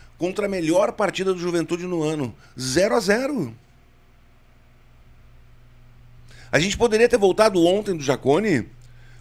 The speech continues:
com uma vantagem a reverter no Beira-Rio. Não voltamos. Voltamos com um empate. E Eduardo Cudê já tinha alertado a torcida no jogo contra o Nova Iguaçu que agora era um jogo de cento e oitenta minutos, era diferente.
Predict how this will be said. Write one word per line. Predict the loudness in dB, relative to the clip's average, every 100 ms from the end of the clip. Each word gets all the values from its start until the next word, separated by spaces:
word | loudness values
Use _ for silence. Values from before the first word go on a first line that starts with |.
| -2
com |
uma | 2
vantagem | 4 4 4 2 0
a |
reverter | 0 2 2 4 4
no | 4 2
Beira-Rio. | 0 4 4 2 -4 -20 -20 -20 -20 -20 -20 -20 -20 -20 -20 -20 -20 -20
Não | 0 2 2
voltamos. | 0 -4 -8 -10 -16 -20 -20 -20 _ -20 -20 -20 -20 _ -10
Voltamos | -2 0 0 -2
com | -6
um |
empate. | -6 -2 0 0 -4 -12 -20 -2
E | 0
Eduardo | 0 -2 -4
Cudê | -10 -8 -6
já | -6
tinha | -8 -8 -4
alertado | -2 -2 -2 -2 0
a |
torcida | -4 -6 -8 -4
no | -4
jogo | -2 -4 -4
contra | -8 -2 -2
o | 0 0 0 -4 -16 -20 -20 -20 -20 -20 -18 0
Nova | 2 4
Iguaçu | 2 -2 -2 0 0 -4 -12 -20 -20 -20 -20 -20 -20 -20 -20 -20 -20 -20 -20 -20 -20 -20 -20
que | -2 0
agora | 4 6 6
era | 6
um | 4
jogo | 6 6 6
de |
cento | 0 2
e |
oitenta | 0 2 -2
minutos, | 0 0 -2 0
era | -2
diferente. | 0 0 2 0 -2 -4 -6